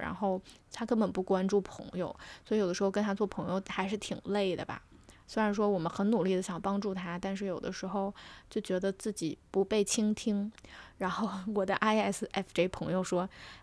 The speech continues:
，“哎，但是我可以接受某某做我的朋友。”哎，就是这种级别。而且他的日常就是简直就是包容全世界，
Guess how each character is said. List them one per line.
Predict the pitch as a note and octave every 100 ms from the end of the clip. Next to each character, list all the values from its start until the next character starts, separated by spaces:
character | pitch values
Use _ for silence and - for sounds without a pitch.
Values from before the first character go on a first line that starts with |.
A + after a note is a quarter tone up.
| -
，“哎， | G3+ A#3+
但 | D#4+
是 | D4+ C#4+
我 | G3
可 | - C4+
以 | A#3+
接 | G3+ G#3
受 | A#3
某 | G3+ F3
某 | F#3+ F#3
做 | G3+ F#3+
我 | -
的 | -
朋 | - - -
友。” | -
哎， | - - _ -
就 | -
是 | G3
这 | F#3+ A#3
种 | G3+ E3+
级 | G3 G3
别。 | G3 F#3 F#3+ C4+ - - - -
而 | - C4+
且 | A#3
他 | A#3+
的 | B3+
日 | C#4 A#3
常 | - D#3+ D#3 D#3+ A3 -
就 | F#3
是 | F#3+ E3+ - _ - -
简 | - F#3 E3
直 | E3+ G3
就 | B3
是 | A3+
包 | G#3+ A3+ A3+
容 | G3 C3+
全 | - F#3 F#3
世 | G#3
界， | F#3+ G3 E3